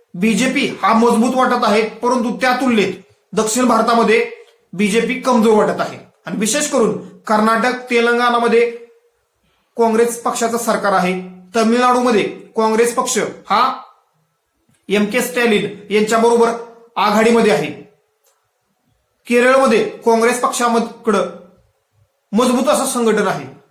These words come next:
त्याचबरोबर आंध्र प्रदेशमध्ये सुद्धा तेलंगणाच्या विजयामुळं काँग्रेस पक्षाला काही प्रमाणामध्ये जागा मिळू शकतात, असं आशादायक चित्र निर्माण झालेलं आहे.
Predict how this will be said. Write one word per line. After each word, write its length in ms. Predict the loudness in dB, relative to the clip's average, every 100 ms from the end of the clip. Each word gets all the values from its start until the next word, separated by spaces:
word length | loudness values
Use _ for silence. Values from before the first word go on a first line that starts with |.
| _ -4
त्याचबरोबर 420 | 0 2 2 2 0 -6 -4
आंध्र 380 | 0 2 2 2
प्रदेशमध्ये 500 | 2 2 0 0 0
सुद्धा 280 | 0 0 -2 -8 0
तेलंगणाच्या 640 | 2 2 2 0 0 0
विजयामुळं 600 | 0 2 2 4 2 2 -4 -14 _
काँग्रेस 340 | -2 2 2 0
पक्षाला 340 | -2 -2 -2 0
काही 200 | 0 0
प्रमाणामध्ये 540 | 0 0 0 0 0
जागा 300 | 0 0 0
मिळू 220 | 0 0
शकतात, 420 | -2 -4 -6 -6 -12 -8
असं 200 | -4 0
आशादायक 580 | 0 0 0 0 0 -2
चित्र 320 | -6 -4 -4 -6 -8
निर्माण 340 | -2 2 2 0
झालेलं 280 | -2 -6
आहे. 120 | -10